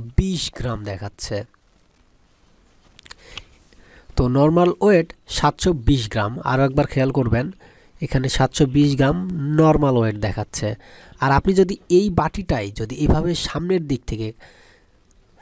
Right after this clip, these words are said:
just এইভাবে দেখুন, এইভাবে টেনে নিয়ে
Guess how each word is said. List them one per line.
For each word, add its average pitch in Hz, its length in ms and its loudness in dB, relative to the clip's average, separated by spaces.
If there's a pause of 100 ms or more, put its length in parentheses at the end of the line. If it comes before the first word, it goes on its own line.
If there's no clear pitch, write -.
(460)
just 175 260 0 (160)
এইভাবে 123 260 4 (100)
দেখুন, 107 200 -10 (120)
এইভাবে 131 240 0 (120)
টেনে 147 320 0
নিয়ে 113 140 -6